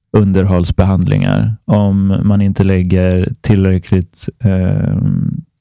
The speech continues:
stort, eh, stor vikt vid, eh, vid terapin och vid, eh, eh, gemenskap och, eh, eh, kontext,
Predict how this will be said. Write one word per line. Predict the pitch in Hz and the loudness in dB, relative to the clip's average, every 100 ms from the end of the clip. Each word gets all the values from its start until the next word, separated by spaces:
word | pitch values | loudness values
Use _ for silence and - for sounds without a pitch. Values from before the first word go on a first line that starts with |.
| _ _ - - | _ _ -20 -14
stort, | - - 101 92 - - | -6 -2 0 -2 -6 -4
eh, | 95 92 92 92 101 - _ _ _ _ - - - _ _ - | 0 0 0 -2 -4 -10 _ _ _ _ -20 -20 -20 _ _ -10
stor | - 110 107 | -2 2 2
vikt | 101 123 - - | 2 0 -2 -4
vid, | 95 95 95 92 90 95 | 0 2 4 2 0 0
eh, | 92 92 90 | 0 0 0
vid | 92 98 | 0 0
terapin | - 95 92 - 107 101 98 107 113 | 0 0 2 2 2 0 -2 -2 0
och | 104 95 | 0 2
vid, | 95 92 90 | 2 0 0
eh, | 92 92 90 92 98 - _ _ _ _ _ _ 226 - - - - _ - | 0 2 0 0 -2 -6 _ _ _ _ _ _ -14 -14 -18 -20 -20 _ 0
eh, | 95 90 90 | 0 0 2
gemenskap | 95 104 117 117 101 - 98 76 - - 120 | 2 2 2 0 -2 -2 -2 -2 -4 -6 -4
och, | - 98 90 - _ 98 | -2 -2 -2 -6 _ -2
eh, | 92 90 90 95 98 98 - _ _ _ _ _ _ - | 0 0 -2 -2 -2 -6 -10 _ _ _ _ _ _ -4
eh, | 90 90 | -2 -2
kontext, | - 90 - 113 - - - - - | -2 -2 0 -2 -4 -12 -10 -12 -16